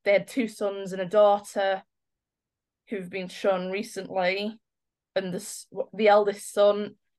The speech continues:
her eldest son is Hongyang. But after the whole thing of Emperor Zhu Ji's death, the Empress Dowager sent Eleanor back to Hart.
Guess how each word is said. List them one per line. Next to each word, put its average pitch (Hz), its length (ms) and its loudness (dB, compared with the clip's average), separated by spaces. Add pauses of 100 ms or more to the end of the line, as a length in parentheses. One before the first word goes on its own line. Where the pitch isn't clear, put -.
(100)
her 208 220 2
eldest 202 400 0
son 208 500 2
is 180 400 -6
Hongyang. 202 500 -4 (280)
But - 120 0
after - 200 -4
the 190 80 -4
whole 208 260 4
thing 202 300 -6
of 190 100 -4
Emperor 202 340 -4
Zhu 190 300 -10
Ji's 185 360 -12
death, 202 340 2 (420)
the 196 100 -4
Empress 196 320 -8
Dowager 196 400 2
sent 202 340 -4 (160)
Eleanor 196 440 2
back 190 260 -2
to 185 80 -14
Hart. 170 400 -2